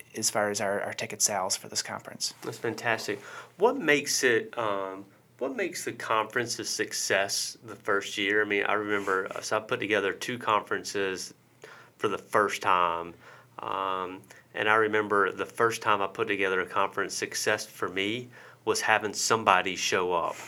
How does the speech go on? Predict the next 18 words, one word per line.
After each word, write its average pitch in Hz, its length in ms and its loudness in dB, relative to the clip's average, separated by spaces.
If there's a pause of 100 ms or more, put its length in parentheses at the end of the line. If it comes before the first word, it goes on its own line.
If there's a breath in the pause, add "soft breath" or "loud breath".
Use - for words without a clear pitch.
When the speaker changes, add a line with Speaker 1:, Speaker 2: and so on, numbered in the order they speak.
(200)
Speaker 1:
<laughs> - 360 2
Speaker 2:
um, 90 500 4 (260)
right? 120 380 2 (460 loud breath)
So, 127 600 6 (340 loud breath)
um, 98 640 6
I, 107 180 6 (200)
I 123 80 8
didn't 139 300 4
necessarily 113 600 6
set 113 260 6
a 113 40 6
high 107 240 8
bar 101 300 4
to 104 140 2
achieve. 110 400 -2
Unfortunately, 101 600 0
I, 92 60 2
I, 95 360 -4